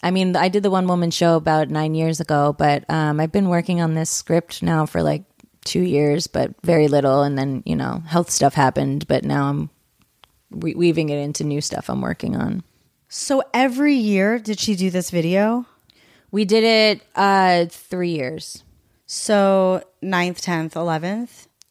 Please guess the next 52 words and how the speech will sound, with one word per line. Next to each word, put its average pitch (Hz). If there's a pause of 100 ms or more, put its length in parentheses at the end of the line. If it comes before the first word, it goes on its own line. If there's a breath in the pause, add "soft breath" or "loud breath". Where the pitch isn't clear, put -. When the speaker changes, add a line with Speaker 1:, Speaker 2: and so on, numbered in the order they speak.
(340)
Speaker 2:
Or 240
no, 262
I'm 220
Speaker 1:
Yeah, 226
Speaker 2:
sorry. 175
Speaker 1:
or, 185
Speaker 2:
You -
said 165
Speaker 1:
uh, -
Speaker 2:
sixth -
grade, 160
so 175
seventh, 196
Speaker 1:
seventh, 190
Speaker 2:
eighth, 185
Speaker 1:
eighth, 180
and 180
Speaker 2:
ninth. 170
Speaker 1:
ninth. 165
Yeah, 190
and 180
then 180
at 165
a 170
certain 165
point, 165
we 165
also 156 (440)
just -
would 151
do 156
our 131
own, 123
like, 117
Speaker 2:
Right. 151
Speaker 1:
book -
at -
a -
certain -
Speaker 2:
You 214
would 214
Speaker 1:
point. 214
Speaker 2:
start 175
Speaker 1:
Like, 175
Speaker 2:
working. -
Speaker 1:
well, 220
yeah, 254
I 226
was, 185
like, 170
begging 170
for 156